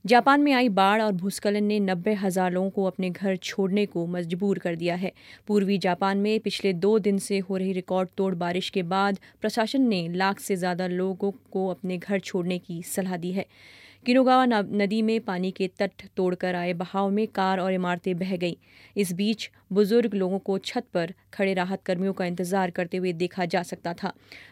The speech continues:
बाढ़ में बारह लोग घायल बताए जा रहे हैं। लोगों के लापता होने की भी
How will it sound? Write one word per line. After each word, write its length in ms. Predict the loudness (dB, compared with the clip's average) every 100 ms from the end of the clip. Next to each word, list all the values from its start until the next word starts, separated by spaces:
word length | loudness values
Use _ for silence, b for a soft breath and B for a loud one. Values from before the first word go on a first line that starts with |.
| 0
बाढ़ 220 | 2 4
में 200 | 2 0
बारह 260 | 2 2 2
लोग 280 | 0 -2
घायल 280 | -4 -2 0
बताए 300 | 0 2 0
जा 180 | 0 0
रहे 140 | 0
हैं। 140 | 0 -2
लोगों 260 | -2 -2
के 200 | -2 -2
लापता 420 | -2 -2 -4 -4 -4
होने 260 | -4 -4
की 160 | -4 -6
भी 220 | -6